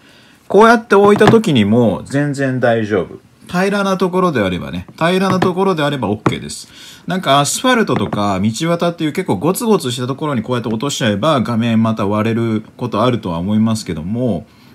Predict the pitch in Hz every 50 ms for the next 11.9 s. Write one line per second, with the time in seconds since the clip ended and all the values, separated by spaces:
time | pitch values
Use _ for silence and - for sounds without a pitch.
0 | - - 165 190 208 214 226 226 233 214 - - 220 240 214 214 196 165 147 139
1 | 127 123 113 - - 165 196 202 - 185 123 117 110 - 151 - - - - 147
2 | 147 143 127 107 87 80 - 90 82 76 - - - 95 92 87 87 82 - -
3 | 73 60 55 - - _ _ - _ - - - - - - - - 175 180 226
4 | 226 240 240 220 202 - 190 185 190 175 - - - 165 160 165 170 185 185 180
5 | 151 143 170 151 135 120 113 110 110 127 120 113 113 110 110 - 82 78 - -
6 | - - - - - - - - - - - - - - 160 180 - - 254 254
7 | 254 254 254 262 233 220 262 - 226 156 120 110 135 160 180 180 - _ - -
8 | 135 156 165 160 - 147 170 190 190 220 226 220 226 220 220 - - 220 220 214
9 | 214 226 220 220 202 170 131 117 110 110 - - 151 135 147 160 156 - - 110
10 | 107 104 101 92 - - 139 175 196 202 190 196 185 185 185 190 185 180 190 190
11 | 185 185 190 190 202 220 247 254 226 151 135 117 - 98 82 76 -